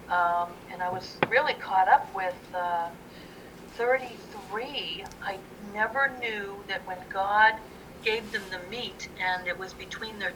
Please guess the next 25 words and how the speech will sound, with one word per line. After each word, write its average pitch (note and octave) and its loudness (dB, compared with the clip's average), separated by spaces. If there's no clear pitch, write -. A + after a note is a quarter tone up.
teeth, A3+ -6
he G#3 -12
had G3+ 12
a - 8
plague C4+ 8
come F#3+ 0
on F3 2
them F3 -2
and F3+ -10
he F3 -12
killed E4 -2
them. F3 -4
But A3 0
the G#3+ 0
word C#4+ 10
that - 0
jumped G3 -2
out B3+ 10
at F3 -2
me F3 -8
is F3 -6
his F#3 -6
wrath, G#3+ 6
the F#3+ 4
wrath D4 8